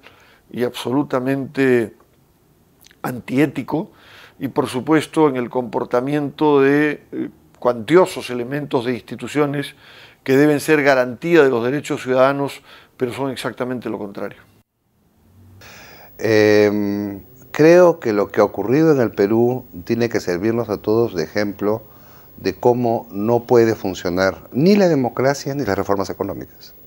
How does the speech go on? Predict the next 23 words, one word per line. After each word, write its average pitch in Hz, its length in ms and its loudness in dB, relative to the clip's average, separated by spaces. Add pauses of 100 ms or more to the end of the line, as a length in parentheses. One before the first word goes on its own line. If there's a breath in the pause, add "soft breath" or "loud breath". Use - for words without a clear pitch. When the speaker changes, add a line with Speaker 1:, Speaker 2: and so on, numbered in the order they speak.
(880 loud breath)
Speaker 2:
y 110 100 -8
cómo 135 520 4
el 110 160 2
orden 120 240 4
internacional 104 760 -2 (1200)
tiene 104 240 0
que 95 80 -4
ser 92 160 -4
modificado 113 640 2
de 82 80 -8
manera 78 360 -6
tal 95 280 0
que 90 320 -4 (720 loud breath)
no 110 160 2
existan 120 640 -2
válvulas 113 500 0
de - 40 -14
escape - 400 -4
para 73 200 -6
este 71 200 -10
tipo 80 280 -10
de 67 60 -8
delitos - 560 -16